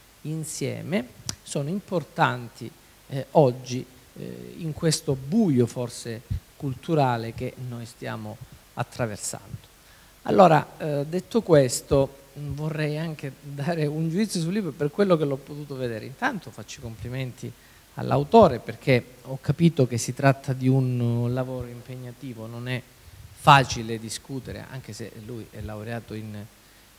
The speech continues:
in, eh, filosofia, mi pare di capire, ma, ehm, non è un linguaggio comune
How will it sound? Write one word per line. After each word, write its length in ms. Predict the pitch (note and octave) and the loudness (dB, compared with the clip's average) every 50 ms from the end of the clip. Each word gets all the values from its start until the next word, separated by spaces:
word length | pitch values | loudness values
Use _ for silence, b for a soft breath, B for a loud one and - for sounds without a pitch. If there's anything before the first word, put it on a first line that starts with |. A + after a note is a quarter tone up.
| - | -18
in, 260 | - G2+ G#2 G#2 G#2 G2+ | -14 -12 -12 -10 -8 -8
eh, 340 | G2+ G2 G2 G2 G2 F#2+ F2+ A#2+ | -8 -8 -8 -10 -12 -14 -16 -18
filosofia, 640 | - - - A2 G#2 - - G#2+ - - C3+ A2 G#2 | -18 -18 -16 -16 -16 -14 -16 -18 -16 -12 -12 -12 -12
mi 120 | G#2+ G#2+ | -14 -14
pare 220 | G#2 G#2+ G#2+ G#2+ G#2 | -14 -12 -12 -12 -10
di 100 | A2+ A#2 | -10 -6
capire, 520 | - D3+ D3+ - C3 A#2 A2 A#2 C3 D#3 b b b b b b b b b b - | -4 -4 -4 -4 -6 -8 -8 -8 -8 -10 b b b b b b b b b b -14
ma, 1400 | - C3+ C#3+ D#3+ E3 E3 D3+ - - - - C#3 B2 A#2+ B2 A#2+ A#2+ A#2 A#2 A2+ A2 A2 G#2+ G#2 G#2 G2+ G2+ | -10 -2 2 4 6 6 4 2 -2 -8 -10 -8 -6 -6 -6 -6 -6 -6 -8 -8 -8 -10 -10 -10 -10 -10 -12
ehm, 160 | G2+ G2 F#2+ - A1+ A#1 A1+ A1+ G#1+ G#1+ A1+ A#1 A1 - - - - - - - - - - A2+ | -12 -12 -14 -14 -14 -14 -14 -14 -16 -16 -16 -16 -16 -16 -16 -16 -18 -20 -20 -20 -20 -18 -16 -10
non 200 | B2+ C#3 D3 D3+ | -6 -2 4 8
è 80 | E3 E3 | 8 10
un 140 | D#3 D3 | 10 8
linguaggio 480 | C#3 C#3 C3 C3 C3+ C3+ C3 B2+ - B2+ | 4 2 0 2 2 2 2 2 -2 -8
comune 560 | - - C#3 D#3 F#3+ G3 E3+ B2 A#2 B2 B2 | -6 -4 -2 0 0 0 0 -2 -6 -10 -12